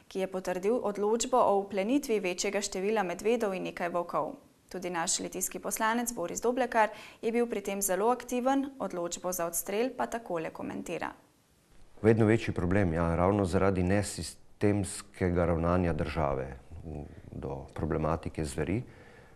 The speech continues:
Speaker 2: Se pravi, ni bilo, ni bilo urejanja tega področja, zato pa so krive, lahko kar rečemo direktno, jaz tudi na samih sejah odborov, kjer smo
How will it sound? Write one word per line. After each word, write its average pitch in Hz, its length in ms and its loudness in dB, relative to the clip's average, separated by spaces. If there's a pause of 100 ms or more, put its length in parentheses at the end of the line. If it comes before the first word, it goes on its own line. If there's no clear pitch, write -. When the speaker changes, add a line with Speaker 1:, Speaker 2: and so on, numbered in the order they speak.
(120)
Speaker 2:
Se - 180 -6
pravi, 85 420 8
ni 90 140 6
bilo, 82 380 4
ni 80 140 0
bilo 76 460 2 (160)
urejanja 71 560 2
tega 78 260 -2
področja, 92 640 2 (840)
zato 85 400 6
pa 117 140 2
so 107 300 2 (680)
krive, 95 340 4
lahko 76 280 -4
kar 90 140 2
rečemo 87 420 2
direktno, 82 480 0
jaz 71 240 -4
tudi - 220 -10
na 76 40 -6
samih 76 380 -4
sejah 76 360 -2
odborov, 78 420 -2
kjer 76 140 -8
smo 73 240 -6